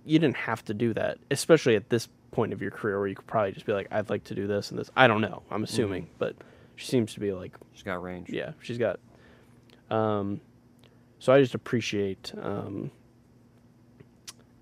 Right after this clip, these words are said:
Speaker 1: the diversity of roles that she's
Speaker 2: Yeah.
Speaker 1: taken on.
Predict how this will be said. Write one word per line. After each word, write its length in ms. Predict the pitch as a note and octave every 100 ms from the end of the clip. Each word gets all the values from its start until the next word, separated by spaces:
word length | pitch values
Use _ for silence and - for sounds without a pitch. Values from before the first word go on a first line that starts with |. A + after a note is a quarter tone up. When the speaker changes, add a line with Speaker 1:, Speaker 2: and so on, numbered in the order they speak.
| -
Speaker 1:
the 180 | A2+ A2
diversity 720 | G#2+ G2+ - - - - - -
of 360 | D2+ C2 - -
roles 340 | D2+ D#2 -
that 160 | B1 -
she's 200 | - F#2+
Speaker 2:
Yeah. 100 | G2+
Speaker 1:
taken 240 | A2+ -
on. 200 | - D3